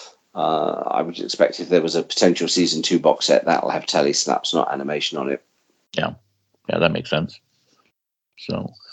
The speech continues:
Speaker 2: well, and, you know, I've enjoyed the animated releases. In fact, over here in the States, we still have, uh, Galaxy four to come out, and I can't remember if Abominable Snowman has come out yet.
Speaker 1: No, I hope not. We haven't
Speaker 2: I don't
Speaker 1: finished
Speaker 2: think
Speaker 1: it.
Speaker 2: so.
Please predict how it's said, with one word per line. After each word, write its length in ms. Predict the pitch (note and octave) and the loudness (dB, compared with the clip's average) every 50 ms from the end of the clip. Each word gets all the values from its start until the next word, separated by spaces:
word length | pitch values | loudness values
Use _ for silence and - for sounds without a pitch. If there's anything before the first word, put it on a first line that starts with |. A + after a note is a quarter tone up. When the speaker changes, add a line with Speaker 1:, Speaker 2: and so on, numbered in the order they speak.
| - - _ - | -20 -12 _ 0
Speaker 2:
well, 340 | A2 A2 A2 G#2+ G#2 F#2 E2+ | 2 2 4 4 4 4 4
and, 100 | F#2 G2 | 4 4
you 60 | F#2+ | 4
know, 120 | G2 G2 F#2+ | 4 4 4
I've 220 | F#2+ A2+ C3+ B2+ | 4 2 2 2
enjoyed 460 | B2 A#2 A2 F#2+ G2+ G2+ G2+ G2 F#2 | 2 2 2 2 2 2 2 2 2
the 100 | F2 F#2 | 2 2
animated 500 | F#2 F#2+ F#2+ F2+ F2+ F2+ F2+ F#2 F#2 F2 | 2 2 0 0 -2 -2 -2 -2 -2 -4
releases. 500 | F2 F2+ F2+ F2+ F#2 F#2 - - F#2+ F2+ | -6 -6 -4 -4 -4 -4 -6 -6 -8 -8
In 60 | F2+ | -4
fact, 280 | F2 - F#2+ G2 - - | 0 2 2 4 4 4
over 180 | F#2+ F#2+ F#2 F#2 | 4 4 4 4
here 160 | G2+ G#2 G2+ | 4 4 4
in 100 | F#2+ F#2 | 4 0
the 80 | E2 | -4
States, 380 | - - G#2 G2+ A2 F2+ - - | -2 4 4 6 6 4 2 0
we 80 | F2+ F#2 | -2 -2
still 260 | - - F#2 F#2 F2+ | 2 4 4 6 6
have, 340 | F#2 F#2+ F2+ E2+ D#2+ D#2+ F2 | 6 6 4 4 2 2 4
uh, 240 | D#2+ E2+ E2+ E2 | 6 6 6 6
Galaxy 440 | D#2 E2 F#2 F#2+ G2 F2+ - - F2+ | 4 4 4 4 4 4 0 -4 -6
four 200 | - - G#2 G2+ | 0 2 2 2
to 60 | F#2+ | 2
come 200 | - - G#2+ G2 | 0 -2 0 2
out, 340 | G2 G2+ G#2 G#2 G#2 G#2 - - | 4 6 6 6 4 2 0 -2
and 760 | - E2 E2+ F2 E2+ E2+ F2 F2 F2 F2 F2 F2 F2 E2+ - - _ _ _ _ _ _ _ _ _ _ _ _ _ _ _ - | -6 -6 -4 -4 -4 -4 -4 -4 -2 -2 -2 -2 -2 -2 -4 -8 _ _ _ _ _ _ _ _ _ _ _ _ _ _ _ -8
I 60 | F#2+ F#2 | -6 0
can't 180 | - F#2 E2+ | 2 2 4
remember 160 | E2 E2+ F2+ | 6 6 4
if 100 | F#2 - | 4 4
Abominable 360 | E2+ E2 F2+ F#2+ G2+ G2 G2 F#2+ | 2 4 4 4 4 4 2 0
Snowman 360 | - C#3+ C#3 C3 A2 F2+ E2 | 2 2 4 4 4 4 2
has 100 | E2+ - | 2 0
come 180 | - E2+ D#2+ | 0 0 0
out 120 | D#2 - - | 0 0 0
yet. 200 | - - - - _ - - - _ _ - | -2 -4 -4 -6 _ -20 -20 -20 _ _ 0
Speaker 1:
No, 300 | F#2+ F2+ F2+ F2+ G2+ A#2 | 2 2 4 4 2 2
I 120 | E2+ D#2+ | 2 4
hope 140 | F#2+ B2+ C3+ | 4 4 2
not. 200 | G#2 D2+ F2 G#2 | 2 2 2 4
We 60 | A2+ A2+ | 4 2
haven't 140 | A2 G#2 - | 2 2 2
Speaker 2:
I 40 | A2 | 2
don't 100 | B2 C#3 | 2 2
Speaker 1:
finished 100 | - G2 | 2 0
Speaker 2:
think 140 | - D2+ - | 0 0 0
Speaker 1:
it. 60 | - | -2
Speaker 2:
so. 120 | - - | -4 -10